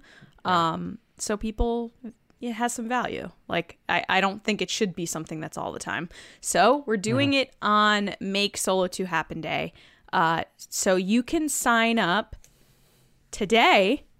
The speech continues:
Speaker 2: right now.
Speaker 3: Yep.
Speaker 2: If you're on Patreon, you can sign up starting at nine A M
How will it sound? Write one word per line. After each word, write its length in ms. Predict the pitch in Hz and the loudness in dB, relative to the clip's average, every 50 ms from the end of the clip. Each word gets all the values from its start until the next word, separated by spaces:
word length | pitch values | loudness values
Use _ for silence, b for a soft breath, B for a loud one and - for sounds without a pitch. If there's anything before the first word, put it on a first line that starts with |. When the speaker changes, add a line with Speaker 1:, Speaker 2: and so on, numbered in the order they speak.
| _ _ _ _ - - - - - - - - - - - - - - - | _ _ _ _ -20 -20 -20 -18 -18 -18 -18 -20 -20 -20 -20 -20 -18 -6 0
Speaker 2:
right 220 | 185 208 247 285 | 2 2 4 4
now. 480 | 285 302 294 269 233 220 220 226 247 - - - - _ _ _ _ _ _ - | 4 4 4 4 4 4 2 0 -2 -6 -12 -20 -20 _ _ _ _ _ _ -4
Speaker 3:
Yep. 120 | - 202 208 | 0 0 2
Speaker 2:
If 80 | - | 2
you're 120 | 214 214 208 | 4 2 2
on 160 | 202 196 196 | 2 0 0
Patreon, 640 | - 277 269 - - 214 185 180 175 175 175 180 | 0 0 0 0 0 0 -2 0 0 -2 -2 -4
you 100 | 185 175 - | -6 -6 -6
can 100 | 185 175 | -6 -6
sign 240 | - 202 196 190 | -2 -2 -2 0
up 100 | 185 180 | -2 -4
starting 280 | - - 190 185 185 185 | -2 -2 -2 0 0 -2
at 100 | 175 180 | -2 0
nine 200 | 180 180 180 180 | 0 0 0 0
A 100 | 180 180 | 0 0
M 280 | 180 175 175 175 202 | 0 0 0 -2 -4